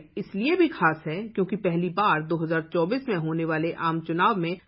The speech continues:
लगभग सत्तानवे करोड़ मतदाता भारत की नींव की मजबूती में अपने मताधिकार के द्वारा आहुति दे रहे हैं।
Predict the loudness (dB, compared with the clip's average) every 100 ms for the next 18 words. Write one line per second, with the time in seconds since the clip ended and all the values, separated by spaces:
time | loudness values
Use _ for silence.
0 | 4 4 6 2 0 -2 -8 0 2 4
1 | 2 2 4 4 2 -2 0 0 2 -2
2 | -2 -2 0 0 0 -2 2 2 0 -2
3 | -2 -2 -2 -2 0 0 0 -4 -6 -2
4 | 0 2 2 0 0 2 2 2 0 0
5 | 2 0 -2 -4 -2 0 -2 -2 0 0
6 | 0 -4 -8 -10